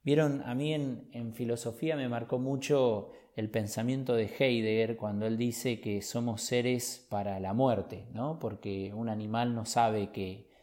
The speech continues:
que va a morir. Y, por ejemplo, cuando un animal ve que otro animal muere, sí puede entender que ese animal murió, pero no va a entender que él va a morir.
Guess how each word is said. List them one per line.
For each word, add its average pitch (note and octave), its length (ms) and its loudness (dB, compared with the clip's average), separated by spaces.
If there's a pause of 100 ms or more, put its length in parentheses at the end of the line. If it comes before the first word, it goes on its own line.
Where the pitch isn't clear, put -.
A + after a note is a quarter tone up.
(200)
que G2 140 -4
va G#2 80 2
a G#2 40 0
morir. G#2 680 -2 (720)
Y, G2 680 -4
por G#2 120 -6
ejemplo, A#2+ 440 0
cuando G#2 560 0
un A2 180 -4
animal A2+ 460 2
ve A#2 180 4
que A2+ 140 2
otro B2+ 260 4
animal A2+ 400 0
muere, A#2 400 2
sí D#3 160 -2
puede E3 220 0
entender C3 420 0
que - 80 -4
ese A#2+ 160 -8
animal A#2 320 0
murió, A#2+ 560 0
pero A2+ 220 -2
no C3 100 0
va C3+ 80 4
a C#3 60 2
entender A2 480 0
que A2 100 -2
él G2+ 100 0
va G#2 100 2
a - 20 0
morir. G2 480 -4